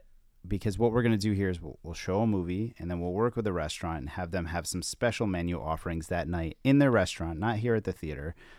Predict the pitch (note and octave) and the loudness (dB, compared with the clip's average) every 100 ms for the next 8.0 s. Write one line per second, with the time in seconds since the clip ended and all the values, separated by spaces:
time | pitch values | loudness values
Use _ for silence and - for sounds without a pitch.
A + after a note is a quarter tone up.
0 | - - D#2 E2 D#2 D#2+ - - D#2+ - | -20 -12 -4 -2 -2 -6 -6 -4 -2 -2
1 | F#2+ E2+ D#2+ C#2 C#2 - F#2 F#2 A#2 G#2+ | -2 -2 -4 -6 -8 -8 -6 4 4 4
2 | F2+ A#2+ A2+ G#2+ F#2+ - A2+ A2+ G2+ F2+ | 4 4 4 2 -2 -2 4 4 4 4
3 | F2+ E2+ F2+ D#2+ D#2 A#2+ C#3 B2 B2 A#2+ | 2 0 -4 -6 -2 4 6 6 4 2
4 | - - - - F#2+ G2 G2 G2 G#2 G#2 | -4 -14 -20 -8 -2 0 0 0 0 0
5 | F#2+ F#2 - - G2+ F2 F2 F2 F2 C#2+ | 0 -2 -4 -4 -2 -2 -2 0 0 -2
6 | E2 E2 D#2 D#2+ D2+ D2 D#2 F#2 G#2 D#2+ | -4 -4 -6 -6 -6 -4 -2 2 2 0
7 | B1+ - - - - F2 E2 D#2+ D#2 D#2 | -6 -14 -20 -20 -8 -4 -2 -2 -4 -8